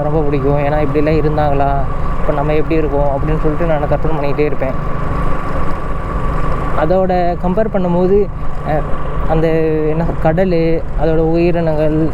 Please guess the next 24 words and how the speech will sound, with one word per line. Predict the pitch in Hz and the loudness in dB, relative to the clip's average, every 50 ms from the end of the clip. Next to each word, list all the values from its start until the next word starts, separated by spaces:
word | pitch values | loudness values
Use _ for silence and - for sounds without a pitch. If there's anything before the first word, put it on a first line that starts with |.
| 147 151 151 143 | -2 -2 0 0
அதோட | 156 165 170 170 165 160 160 151 151 151 147 147 143 143 143 143 139 139 - 139 151 | 2 2 2 2 2 0 0 0 0 0 0 0 0 0 0 0 -2 -2 -2 0 0
வளர்ச்சி, | 151 156 175 175 170 - - 165 160 160 165 160 - - - - | 0 2 2 2 0 0 0 0 2 2 2 2 0 0 0 0
அதெல்லாம் | 156 160 156 165 170 170 170 160 160 | 2 2 2 0 0 0 0 -2 -2
எப்படி | 156 - 175 - - | 0 0 0 0 0
சண்டை | 156 147 151 165 151 - | -2 -2 -2 -2 0 0
போடும், | 156 147 143 151 151 151 147 - - - - - - - - - - - - - - - - - - - - - - 165 180 | 0 2 2 2 2 2 0 0 -2 -2 0 0 0 0 0 0 0 0 0 -2 -4 -4 -4 -2 -2 -2 -2 0 0 2 2
ஒவ்வொன்றுக்கும் | 190 214 220 208 202 196 190 - 226 214 190 | 2 2 0 0 0 -2 0 0 0 2 2
ஒவ்வொரு | 185 185 185 185 180 180 | 2 2 2 2 2 2
யூனிக்கான | 190 202 - - 196 185 190 190 190 180 175 | 0 0 0 0 0 0 0 0 2 2 2
ஒரு | 165 160 160 151 151 143 139 135 - - - - - - - - - - - - - - - - - - - | 2 2 2 2 0 0 0 -2 -2 -4 -4 -4 -4 -4 -2 -2 -2 -2 -2 -2 -2 -2 -2 -2 -2 -2 0
சண்டை | 185 180 202 - | 0 0 0 0
போடுற | - 190 180 175 170 - 180 | 0 -2 0 0 -2 0 -2
சக்தி, | 170 156 - - - 196 202 202 196 180 175 | -2 -2 -2 0 0 2 2 2 2 2 0
எதிரிகளிலிருந்து | 165 190 185 202 190 175 175 165 156 165 160 175 180 180 165 156 - | 0 0 0 0 0 -2 -2 -2 -4 -2 -2 -2 0 0 0 0 0
பாதுகாக்கிற | 160 160 170 180 170 175 165 160 160 160 160 156 | -2 0 0 0 0 0 0 0 0 0 0 0
மாதிரி | 156 160 160 160 156 156 147 - - - | 0 0 0 2 0 0 0 -2 -2 0
ஒரு | 151 151 143 | 0 0 0
அமைப்பு | 143 151 156 - - 147 | 0 0 0 0 0 0
இருக்கும்ல. | 143 - 143 139 139 139 143 143 | 0 0 0 0 0 0 0 0
இப்போ | 135 - - - | 0 0 0 0
பாம்புன்னு | 139 147 156 160 165 160 151 | 0 0 0 0 0 0 0
எடுத்தோன்னா | 143 135 151 156 156 156 | 0 0 0 0 0 0
விஷம், | 143 135 - 156 151 151 143 151 147 - - | 0 0 0 0 0 0 0 0 -2 0 0
இப்போ | - - - | 0 0 0